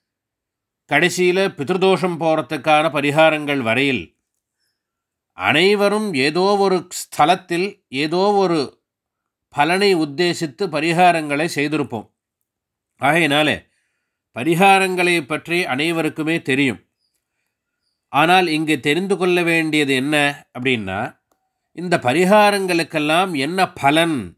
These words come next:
அப்படின்னு தெரிஞ்சுக்கணும். ஏன்னா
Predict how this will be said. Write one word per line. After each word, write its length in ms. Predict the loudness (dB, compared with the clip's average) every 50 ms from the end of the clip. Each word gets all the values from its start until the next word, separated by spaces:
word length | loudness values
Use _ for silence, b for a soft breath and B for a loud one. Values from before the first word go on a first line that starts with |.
| _ _ -4
அப்படின்னு 400 | -4 -2 0 0 -2 -2 -2 -2
தெரிஞ்சுக்கணும். 500 | -2 -2 -2 -2 -4 -6 -6 -12 -14 _ _ _ _ _ _ _ _ _ _ _ _ _ _ _ _ _ _ _ _ _ _ _ _ _ _ _ _ _ _ _ _ _ _ _ _ _ _ -4
ஏன்னா 280 | -4 0 2 2 2